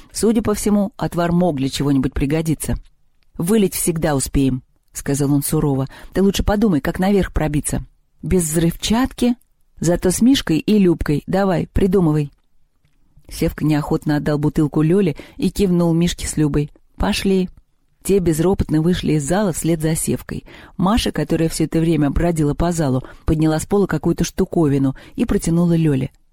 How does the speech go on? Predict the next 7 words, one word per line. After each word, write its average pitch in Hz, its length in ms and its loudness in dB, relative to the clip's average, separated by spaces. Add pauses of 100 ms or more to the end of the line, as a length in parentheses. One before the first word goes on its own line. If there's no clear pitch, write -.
(680)
«А 202 80 -4
капни 262 320 0
сюда. 165 420 -2 (220)
Интересно, 180 480 0
что 240 200 -2
она 214 220 0
скажет?» 165 440 -4